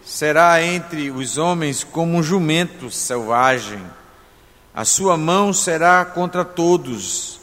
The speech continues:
e a mão de todos contra ele, e habitará fronteiro a todos os seus irmãos." Então ela invocou o nome do Senhor que lhe falava: "Tu és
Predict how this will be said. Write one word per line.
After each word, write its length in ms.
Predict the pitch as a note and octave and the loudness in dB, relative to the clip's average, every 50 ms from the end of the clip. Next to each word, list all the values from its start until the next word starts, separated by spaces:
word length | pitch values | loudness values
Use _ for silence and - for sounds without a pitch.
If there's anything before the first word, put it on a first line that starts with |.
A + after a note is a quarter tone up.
| - | -10
e 120 | - C3+ D3+ | -4 0 0
a 80 | D#3+ | 0
mão 280 | D#3 D3+ E3 F#3+ G#3+ G#3 | 0 0 0 0 0 0
de 120 | F3+ G#3 | 0 -4
todos 760 | G#3 - - E3+ F3 F#3 F3+ D3 C3 A#2+ G#2 - - - - - - | -4 -2 0 4 4 4 4 2 -2 -8 -8 -10 -10 -12 -14 -16 -10
contra 400 | - C3 C3+ C3 B2+ C#3 B2+ A#2 | -6 -6 -6 -4 -4 -2 -2 0
ele, 420 | A#2 A#2+ B2 B2 A2 G#2+ F#2 - - - - - _ _ _ _ _ _ _ _ _ _ _ | 0 0 0 -2 -4 -6 -10 -12 -16 -20 -20 -20 _ _ _ _ _ _ _ _ _ _ _
e 120 | F#2 G2 | -4 -2
habitará 1040 | G2+ G#2 G#2+ B2+ A#2+ - C#3 B2+ B2 C3 C#3 D3 D3 D3+ C#3+ C3+ - - - - - - | -2 -2 -2 -2 0 2 2 4 4 4 6 6 4 4 2 -2 -8 -14 -18 -18 -12 -8
fronteiro 800 | - C#3 C#3+ C3 A2+ - D3+ D#3 E3 E3 D#3 C#3+ B2 G#2+ F2+ D#2+ - - - - - - _ _ _ | -6 -4 -4 -4 -2 0 0 2 4 4 4 2 0 -2 -6 -8 -14 -20 -20 -20 -20 -20 _ _ _
a 120 | - B2+ C3 | -6 -6 -6
todos 420 | - - - G#3 A3 A3 E3+ E3 | -4 -2 2 2 4 2 2 -2
os 120 | F3+ D#3 | -4 -2
seus 260 | - - F#3 F3+ E3 E3 | -2 0 0 0 0 -2
irmãos." 760 | E3+ C#3+ A#2+ A2+ G#2+ G#2+ G#2 G2 F#2+ - - - - - - - - _ - _ _ _ _ _ _ _ _ _ _ _ _ _ _ - | -2 -4 -2 -2 -2 -2 -4 -6 -8 -8 -10 -10 -10 -12 -18 -20 -20 _ -20 _ _ _ _ _ _ _ _ _ _ _ _ _ _ -8
Então 640 | G2+ A2+ A3 - D3 D3 D#3+ E3+ F3 F3 F3 F3 - - - - - | -6 -6 -4 0 0 2 2 2 2 0 -4 -6 -10 -16 -20 -18 -6
ela 480 | - A2 B2+ D3+ E3 E3+ D#3+ D#3+ D#3 - - | 0 2 2 4 4 4 2 2 0 -2 -4
invocou 560 | C#3+ C#3+ C3+ C#3+ C#3+ B2+ - - D3 D3 C#3+ | -6 -4 -2 -2 -4 -4 -2 -2 -2 -2 -2
o 20 | C3+ | -2
nome 320 | C3 D3 F3 F#3+ F#3 F3+ | 0 0 0 0 -2 -4
do 160 | D#3 E3 F3 | -6 -6 -6
Senhor 560 | - - - E3 C#3 A#2+ A#2+ A#2+ B2+ C3 B2+ - - - - _ - - _ | -6 -6 -6 -4 -4 -2 -2 -2 -2 -2 -4 -8 -12 -20 -20 _ -20 -20 _
que 160 | - C#3+ C#3 | -6 -6 -4
lhe 160 | C3 C3+ D#3+ | -4 -4 -6
falava: 760 | D3+ - D#3+ C#3 B2 G#2+ G#2+ G#2 G#2 G2 F2 F2+ F#2 E2 - - - - - - - - - - - _ _ | -4 -2 0 0 2 2 2 2 2 2 -2 -4 -8 -10 -10 -14 -20 -20 -20 -20 -20 -20 -20 -20 -20 _ _
"Tu 200 | - E3+ C#3+ A#2+ | -6 -2 0 0
és 800 | A2 A2+ A#2 A#2+ A#2+ A#2+ A#2 A#2+ A2+ - - - - - - | 0 2 0 0 -2 -4 -6 -8 -10 -10 -12 -12 -14 -16 -18